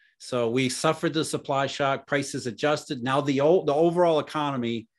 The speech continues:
has to make do with what already happened. You can't go back in time. You can't go back in economy. So thanks for joining us. Uh, for everybody out there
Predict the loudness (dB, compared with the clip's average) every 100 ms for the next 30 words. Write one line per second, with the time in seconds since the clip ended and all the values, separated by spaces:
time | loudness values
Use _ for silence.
0 | _ _ _ 0 0 -2 0 0 0 0
1 | 2 2 -2 -2 -4 -2 -2 0 -2 -6
2 | -8 -8 -10 -12 -4 2 2 2 0 2
3 | 2 0 -6 -2 0 2 0 -2 -8 _
4 | _ -12 -6 -4 -4 -2 0 0 -4 -8
5 | -6 -8 -10 -14 -20 _ -20 _ _ 0
6 | 2 4 0 2 2 4 2 0 -4 -6
7 | 2 2 4 2 4 4 2 2 0 0
8 | -4